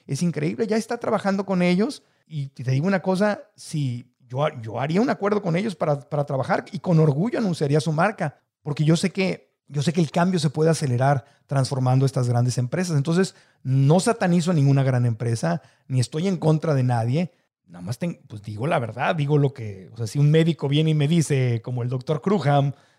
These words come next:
"Esto tiene jarabe de maíz de alta fructosa y nos está destruyendo",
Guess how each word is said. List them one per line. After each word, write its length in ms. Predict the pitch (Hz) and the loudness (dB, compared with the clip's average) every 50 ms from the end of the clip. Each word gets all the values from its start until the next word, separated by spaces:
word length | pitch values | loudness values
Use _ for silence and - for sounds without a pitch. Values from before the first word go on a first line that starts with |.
| _ _ _ _ | _ _ _ _
"Esto 500 | - 127 131 139 151 - - - 165 151 | -6 0 2 2 2 2 2 -2 -4 -4
tiene 560 | - - 147 151 143 147 151 151 147 143 139 135 | -4 -2 0 2 2 4 4 4 4 2 2 0
jarabe 680 | - - 139 139 135 139 147 147 151 147 143 139 135 | -2 -4 -4 -2 0 2 2 2 2 0 0 0 0
de 120 | 135 135 | 0 0
maíz 520 | 139 135 135 135 147 151 156 156 156 147 139 | 0 0 2 2 2 0 0 0 0 0 0
de 120 | 147 135 | 0 0
alta 340 | 131 135 147 147 - 151 143 | 0 0 -2 -2 -2 -4 -2
fructosa 640 | - 160 147 135 - - 156 143 127 - 147 139 139 | -2 -4 -6 -6 -4 -2 -2 -2 0 0 0 0 0
y 240 | 135 127 120 123 120 | -2 -4 -4 -4 -4
nos 180 | 120 123 117 | -4 -4 -4
está 240 | 131 117 - 139 139 | -4 -6 -4 -4 -4
destruyendo", 840 | 147 151 - - 160 147 143 147 156 147 139 139 135 156 175 175 | -4 -4 -6 -6 -8 -6 -4 -2 0 0 0 0 0 0 0 -2